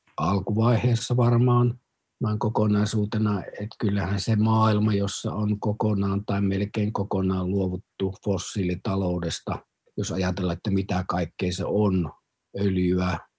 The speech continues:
maakaasua, kivihiiltä, muovia, asfalttia, ka-, kaikkia niitä johdannaisia, mitä näistä, näistä on syntynyt, niin sehän on niin valtava muutos, että me ei osata sitä ajatellakaan. Aivot nyrjähtää, jos edes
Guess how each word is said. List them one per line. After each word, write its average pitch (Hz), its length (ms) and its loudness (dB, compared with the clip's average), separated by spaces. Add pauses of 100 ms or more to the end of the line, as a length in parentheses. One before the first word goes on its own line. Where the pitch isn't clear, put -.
maakaasua, 87 840 -2 (140)
kivihiiltä, 92 920 0 (180)
muovia, 92 680 0 (280)
asfalttia, 92 920 -4
ka-, 98 220 0
kaikkia 113 400 0
niitä 104 200 0
johdannaisia, 104 920 2
mitä 90 300 -2
näistä, 90 480 -4 (500)
näistä 101 440 0
on 98 180 -2
syntynyt, 107 600 2
niin 98 180 2
sehän 92 420 0
on 101 280 4
niin 107 380 4
valtava 98 520 2
muutos, 98 480 2
että 78 240 -6
me 95 120 0
ei 87 360 0
osata 85 360 -2
sitä 82 580 -6 (180)
ajatellakaan. 80 800 -4
Aivot 82 300 -2
nyrjähtää, 78 540 -4
jos - 340 -8 (140)
edes - 340 -6